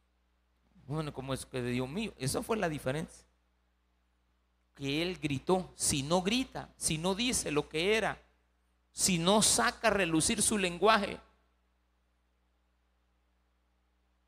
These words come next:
"Dios mío". Porque el cristiano cuando va al mundo,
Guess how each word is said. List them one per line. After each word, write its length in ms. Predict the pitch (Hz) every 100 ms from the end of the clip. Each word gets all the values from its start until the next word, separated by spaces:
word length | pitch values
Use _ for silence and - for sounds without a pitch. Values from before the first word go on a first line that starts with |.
| _ _ _ -
"Dios 280 | 190 214
mío". 540 | 175 208 247 214 160 - _ _ _ _ _ _ _ _ _ _ _ _ _ _ _ _ _ _ _ _
Porque 180 | 151 143
el 100 | 143
cristiano 680 | - 143 - 156 175 202 208 - _ _ _ _ _ _ _ _ _ _ _ _ _ _ _ _ _ _ -
cuando 240 | 147 151
va 60 | 190
al 100 | 214
mundo, 420 | 220 185 127